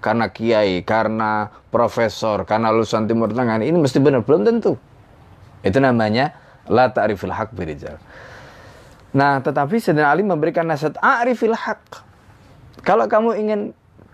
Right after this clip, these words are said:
berada di pihak yang benar, a'rifil haq. Kenali dulu kebenarannya, wa ta'rif ahlah. Baru kamu akan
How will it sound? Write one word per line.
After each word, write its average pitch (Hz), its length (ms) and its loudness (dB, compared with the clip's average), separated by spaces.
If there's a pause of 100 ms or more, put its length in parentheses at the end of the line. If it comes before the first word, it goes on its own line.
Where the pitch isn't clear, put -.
berada 151 320 4
di 156 80 0
pihak 147 240 2
yang 131 160 0
benar, 120 240 0
a'rifil 240 480 0
haq. - 320 -6
Kenali 269 400 4
dulu 220 240 4
kebenarannya, 139 560 4
wa 180 160 4
ta'rif 185 400 2
ahlah. 220 400 2 (320)
Baru 185 240 2
kamu 190 240 -2
akan 185 160 -2